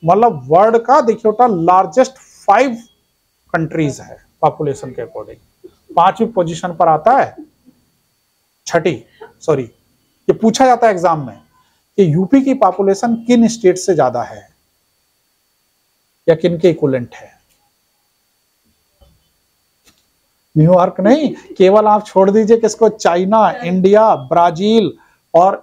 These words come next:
कौन सा बांग्लादेश, पाकिस्तान, उसके बाद इंडिया का ही नंबर, यूपी का ही नंबर है। मतलब अमेरिका से ज्यादा population है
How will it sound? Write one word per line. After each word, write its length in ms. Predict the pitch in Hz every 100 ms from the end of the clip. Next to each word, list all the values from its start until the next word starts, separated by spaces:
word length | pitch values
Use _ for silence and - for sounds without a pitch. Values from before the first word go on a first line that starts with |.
| _ _ -
कौन 160 | 180
सा 160 | 190 208
बांग्लादेश, 640 | 135 165 170 180 185 214 220 180
पाकिस्तान, 600 | 165 170 - 156 135 147
उसके 220 | - 180
बाद 200 | 175 175
इंडिया 280 | 160 165 160
का 80 |
ही 60 | 160
नंबर, 480 | 151 139 - _ 180
यूपी 260 | 170 170
का 80 | 160
ही 60 | 151
नंबर 240 | 120 110
है। 60 | - _ _ _ _ _ _ _ _ _ _ _ _ _ _ 143
मतलब 140 | 175
अमेरिका 380 | 175 180 196 226
से 140 | 226
ज्यादा 260 | 180 175 185
population 520 | 180 165 156 151 170
है 360 | 180 262 226